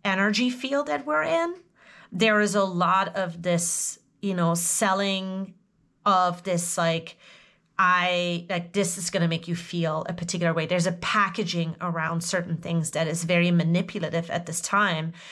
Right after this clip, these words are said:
And you just can't be pulled into it is what the cards are saying, was what I'm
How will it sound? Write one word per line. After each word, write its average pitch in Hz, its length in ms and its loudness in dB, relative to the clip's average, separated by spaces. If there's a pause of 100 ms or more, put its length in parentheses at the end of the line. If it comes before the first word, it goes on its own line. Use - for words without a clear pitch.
(320)
And 170 800 2 (300)
you 190 220 0
just 175 220 0
can't 180 280 -2
be 175 140 -2
pulled 175 380 -2
into 180 400 -2
it 170 160 2
is 170 160 -2
what 170 220 0
the 175 80 -4
cards 170 380 -2
are 175 80 0
saying, 196 420 0
was 170 220 0
what 170 140 2
I'm 151 180 -4